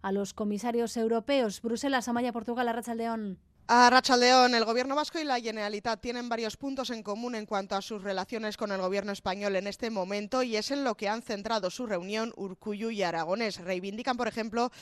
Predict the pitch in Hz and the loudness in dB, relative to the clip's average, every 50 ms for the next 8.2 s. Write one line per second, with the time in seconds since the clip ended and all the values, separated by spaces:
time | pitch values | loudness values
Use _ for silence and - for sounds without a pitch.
0 | - - _ - 196 190 180 180 - - 269 277 269 - 233 190 220 196 185 180 | -20 -14 _ -2 0 0 0 0 -2 -2 -2 -2 -2 -2 -4 -2 0 0 0 0
1 | 185 196 220 262 233 - - 208 190 175 175 196 208 233 233 233 220 208 226 226 | -2 -2 -4 -6 -6 -6 -4 -2 -2 0 0 0 -2 -2 -2 -4 -2 -2 -2 -2
2 | - 220 202 226 254 254 - 220 - - 214 185 180 214 240 220 196 185 175 175 | -2 -4 -6 -4 -4 -4 -6 -8 -8 -8 -8 -6 -4 -2 -2 -2 -2 -4 -4 -4
3 | - - 185 180 180 185 196 202 196 190 - - 175 180 - 254 240 226 196 185 | -6 -8 -10 -10 -8 -4 -2 -2 -2 -2 -2 -4 -6 -4 -4 -4 -2 -2 -2 -2
4 | 180 - - - - - - - 202 208 220 247 - 330 294 285 - 302 285 294 | -4 -4 -6 -14 -20 -20 -16 -6 -2 0 0 0 0 -2 -6 -4 -6 -6 -6 -6
5 | 285 277 - 285 208 214 233 254 269 - 247 220 208 185 - 190 185 185 - - | -4 -4 -4 -4 -4 -4 -6 -6 -4 -4 -2 -2 0 -2 -2 -4 -8 -8 -6 -6
6 | 196 196 220 240 - 311 269 254 226 196 180 180 220 233 233 226 196 180 175 175 | -6 -6 -6 -6 -4 -4 -4 -4 -4 -6 -6 -6 -6 -4 -4 -2 -2 -2 -2 -4
7 | - - 190 180 165 170 - 208 220 - 226 185 - - 190 170 185 220 269 262 | -6 -8 -12 -12 -10 -10 -10 -10 -8 -6 -8 -8 -8 -8 -10 -10 -6 -6 -6 -4
8 | 220 208 190 - | -4 -4 -6 -6